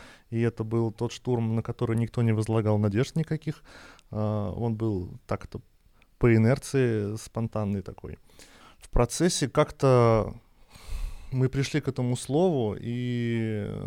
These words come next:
оно достаточно сильно зацепило, потому что артерия очень созвучна арт-территории, а мы много раз, э, формулировали это как, э, арт-территорию, потому что арт-центр, э, звучит не очень интересно,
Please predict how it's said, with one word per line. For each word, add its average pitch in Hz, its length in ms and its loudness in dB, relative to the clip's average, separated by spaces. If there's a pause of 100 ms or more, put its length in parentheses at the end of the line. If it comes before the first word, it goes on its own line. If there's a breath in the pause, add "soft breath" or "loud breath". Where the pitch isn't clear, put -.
(140)
оно 123 300 -4
достаточно 131 540 -6
сильно 131 280 -2
зацепило, 123 560 -4
потому 113 340 -6
что 110 360 -6 (280 soft breath)
артерия 123 560 0
очень 117 280 -2
созвучна 117 1400 -6
арт-территории, 127 920 -2
а 110 100 -4
мы 117 120 0
много 117 280 0
раз, 113 360 4
э, 107 220 -2 (420 soft breath)
формулировали 120 760 0
это 110 180 -6
как, - 420 -10
э, 110 360 -6
арт-территорию, 120 760 -2
потому 107 280 -6
что - 240 -8 (300 soft breath)
арт-центр, 117 720 -4
э, 107 320 -6
звучит 113 420 -8
не 120 220 -2
очень 117 340 -4
интересно, 127 720 -4